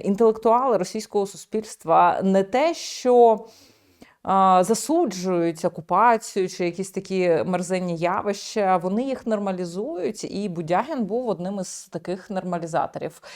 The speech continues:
Як би він не, не погодився тут з Аксьоновим, тим не менш, коли він говорить про Аксьонова, він говорить про нього як про якусь норму.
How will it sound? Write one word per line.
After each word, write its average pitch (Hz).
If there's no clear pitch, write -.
Як 302
би 226
він 220
не, 202
не 214
погодився 208
тут 175
з 170
Аксьоновим, 247
тим 226
не 196
менш, 208
коли 208
він 202
говорить 180
про 175
Аксьонова, 262
він 220
говорить 233
про 185
нього 208
як 190
про 175
якусь 165
норму. 165